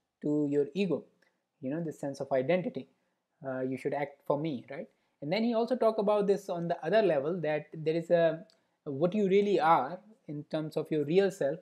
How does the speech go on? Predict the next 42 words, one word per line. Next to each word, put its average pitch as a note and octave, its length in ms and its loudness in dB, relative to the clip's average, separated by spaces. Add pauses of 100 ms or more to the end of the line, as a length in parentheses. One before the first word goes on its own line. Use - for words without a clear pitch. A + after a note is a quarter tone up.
does C#3 180 -4
not F3+ 300 -4
really F3 240 0
create D#3 320 -4
any D3+ 240 -4
action, D3 340 -8
doesn't C#3 280 -4
he? C#3+ 220 -4 (320)
He - 60 -8
doesn't, D3+ 400 -4
he D3 180 -6
doesn't D3+ 300 -2
get, - 260 -4 (100)
create F#3 260 2
action. F3+ 380 -2
He C#3 160 -4
is C#3 100 -6
not C#3+ 300 -6 (180)
involved D3 480 0
in F#3 80 -4
the F#3 100 2
process, E3+ 420 0 (120)
process D3+ 320 -2
of D#3+ 120 -6
action, D3+ 360 -6 (500)
nor E3+ 400 2
he E3+ 260 4
is, E3 220 2
uh, E3 300 4 (680)
uh, C#3 200 -4 (1080)
tainted E3 380 -2
by D#3 160 2
the D#3 100 -2
fruits D3 300 -6
of C#3+ 120 -6
action, C#3 360 -6
right? D#3 200 -8
He's D#3+ 140 -12
completely F#3 680 -4
free, D#3+ 140 -2
he's F3 140 -6
completely F#3 680 -4